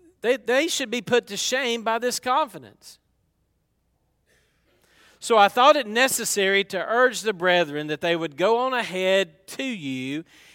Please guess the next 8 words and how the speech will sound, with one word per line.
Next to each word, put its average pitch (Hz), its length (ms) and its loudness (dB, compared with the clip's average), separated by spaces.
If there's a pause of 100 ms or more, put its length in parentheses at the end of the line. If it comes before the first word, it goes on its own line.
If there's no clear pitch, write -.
and 180 140 -6
arrange 202 500 -2
beforehand 185 800 -2
your 170 180 -4
previously 233 840 -6
promised 214 840 -6
bountiful 196 540 0
gift, 165 640 -6